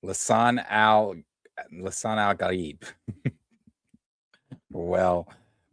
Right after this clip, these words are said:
they're gonna be calling him that shit again once Dune three drops. So I think that the internet is a very weird place. I think people like to pick and choose, you know, the moments that they wanna hate on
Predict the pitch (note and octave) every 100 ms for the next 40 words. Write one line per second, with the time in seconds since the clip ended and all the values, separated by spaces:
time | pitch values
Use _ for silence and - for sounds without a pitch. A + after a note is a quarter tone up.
0 | - _ F#2 A#2 B2 B2+ A#2 G2+ A#2 A2
1 | G#2+ G2 F#2 F#2+ - F#2 E2+ F2 E2+ E2+
2 | E2 F2+ E2+ D2+ D#2+ D2 D#2+ C#2+ - -
3 | E2+ E2 G#2+ G#2+ F2+ F#2+ F#2 F2 E2 F#2
4 | F#2 F#2+ F#2+ F#2 - - D#2 - E2 F#2
5 | F#2+ F#2+ F2 F2 - - E2+ - G2 F2+
6 | F2 - - - _ - F#2+ F2 E2+ E2+
7 | E2+ F2 F#2 F#2 F#2+ F2+ F2 F2 E2+ -
8 | G2+ F2+ - - F2 E2+ D#2+